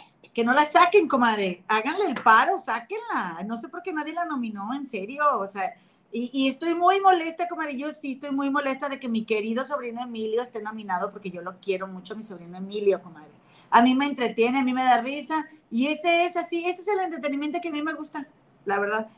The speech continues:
Emilio, Paul, todavía el Apio, que es acá maquiavelicón y todo, pero, comadre, por lo menos mantiene una, una, o sea, una personalidad, comadre, y no, y no es, o sea, no es miércoles como Bárbara. Tendrá muchos defectos el Apio, pero como Bárbara, nadie, comadre,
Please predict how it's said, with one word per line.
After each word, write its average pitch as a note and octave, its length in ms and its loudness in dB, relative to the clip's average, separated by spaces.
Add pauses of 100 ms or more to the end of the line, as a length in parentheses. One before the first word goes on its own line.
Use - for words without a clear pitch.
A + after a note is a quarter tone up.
(100)
Emilio, C4 880 4
Paul, B3+ 600 2 (340)
todavía F4 400 2
el E4+ 80 -4
Apio, D#4 300 -2
que D4+ 100 -14
es C#4 80 -12
acá D4 220 -8
maquiavelicón A#3 920 -4
y C4+ 60 -6
todo, B3 280 -2
pero, A3 200 -4 (320)
comadre, G#3 460 -2 (240)
por B3 140 2
lo B3 80 2
menos C4 220 -2
mantiene B3+ 540 2
una, C#4+ 400 0
una, B3 640 -2 (400)
o G#3 80 -12
sea, A3+ 140 -2
una A#3+ 200 2
personalidad, A3 640 0
comadre, C4+ 380 0
y A#3 120 0
no, A3+ 300 0
y G#3 160 -2
no A3 220 4
es, C4 340 2 (180)
o - 40 -20
sea, G3 120 -8
no G#3+ 120 2
es D4+ 120 2
miércoles G3+ 680 0
como F#3 240 -2
Bárbara. F3+ 540 0 (760)
Tendrá C#4+ 500 2
muchos F4 220 4
defectos D4+ 320 0
el C#4+ 120 2
Apio, A#3 220 2
pero F#3+ 180 2
como G3+ 180 0
Bárbara, D#4 420 6
nadie, A#3+ 720 0
comadre, D#3+ 400 -20